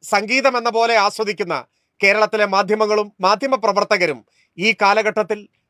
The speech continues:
മാധ്യമപ്രവർത്തനത്തെ അതിൻ്റെ ഏറ്റവും പാതാള താഴ്ചയിലേക്ക് തള്ളിയിടുകയാണ് ചെയ്യുന്നത്. മലയാള മാധ്യമ പ്രവർത്തനം ഒരു ക്രിമിനൽ കുറ്റകൃത്യം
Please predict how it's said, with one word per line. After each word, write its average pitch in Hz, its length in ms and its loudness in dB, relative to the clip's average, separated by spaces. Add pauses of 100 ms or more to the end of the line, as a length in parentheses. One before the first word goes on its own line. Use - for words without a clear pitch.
(140)
മാധ്യമപ്രവർത്തനത്തെ 214 960 0 (440)
അതിൻ്റെ 196 300 0 (420)
ഏറ്റവും 226 500 2 (260)
പാതാള 233 360 4 (140)
താഴ്ചയിലേക്ക് 208 720 -2 (160)
തള്ളിയിടുകയാണ് 180 840 0 (360)
ചെയ്യുന്നത്. 156 420 0 (460)
മലയാള 214 340 4 (100)
മാധ്യമ 220 280 0 (100)
പ്രവർത്തനം 214 420 -2 (360)
ഒരു 220 260 4
ക്രിമിനൽ 254 420 2
കുറ്റകൃത്യം 262 480 2